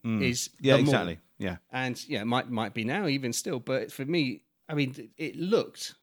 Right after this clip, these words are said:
Speaker 2: eighties 'cause it was.
Speaker 1: Yeah.
Speaker 2: But it, it felt great to be looking at that sort of stuff.
Speaker 1: Yeah.
Speaker 2: And I'm just, I,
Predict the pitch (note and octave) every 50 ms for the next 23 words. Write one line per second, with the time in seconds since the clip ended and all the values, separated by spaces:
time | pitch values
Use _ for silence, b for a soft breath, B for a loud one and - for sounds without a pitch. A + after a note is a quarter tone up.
0 | _ - - C#3+ C#3+ D3+ D3 - - D#3+ F3+ - - C#3+ B2 A#2+ B2 G#2+ A2+ G#2
1 | G#2 C3+ F3 - G#2+ A2 G2 A2 - _ _ _ - G#2+ D#3 C#3+ D3+ D3+ - b
2 | b b b b b - F#3 - - - F#3+ F3 E3 - C#3+ - - D3+ E3+ E3
3 | D#3+ - - - - C#3 B2+ C3 C#3 D3+ D#3+ D3 - D3 B2+ B2 - - - -
4 | - - - - - - - G2+ G2 E2+ C2+ - - - D#3 D#3+ E3+ E3 F3 D#3
5 | - E3+ - - - - - - D#3+